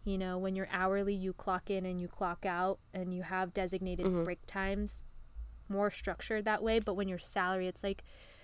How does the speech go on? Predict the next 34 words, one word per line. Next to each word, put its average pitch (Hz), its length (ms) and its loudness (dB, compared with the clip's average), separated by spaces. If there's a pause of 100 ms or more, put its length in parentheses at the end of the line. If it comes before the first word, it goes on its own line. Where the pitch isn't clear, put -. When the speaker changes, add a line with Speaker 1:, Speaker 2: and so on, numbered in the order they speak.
(140)
Speaker 1:
sometimes 202 680 -6
I 233 280 0
would 247 300 -2 (460)
work 240 220 -2
through 202 220 -6
my 180 180 -4
lunch 165 500 -8
or 165 480 -6 (540)
not 175 300 -4
even 208 340 2
get 185 160 2
up - 140 2
from 208 200 0
my 190 160 2 (120)
desk - 640 -2
to - 160 -6
even, 175 480 -4 (520)
yeah. 202 240 4
Speaker 2:
God. 143 160 0
Speaker 1:
So 214 440 8
I 208 500 4 (120)
have, 202 400 -2 (560)
the 220 120 2
way 220 160 8
that 240 140 6
I've 220 300 4
been 196 380 2 (480)
kind 214 220 2
of 196 80 4
snapping 214 500 4
myself 196 480 2
out 180 160 0
of 220 160 2
it 262 300 6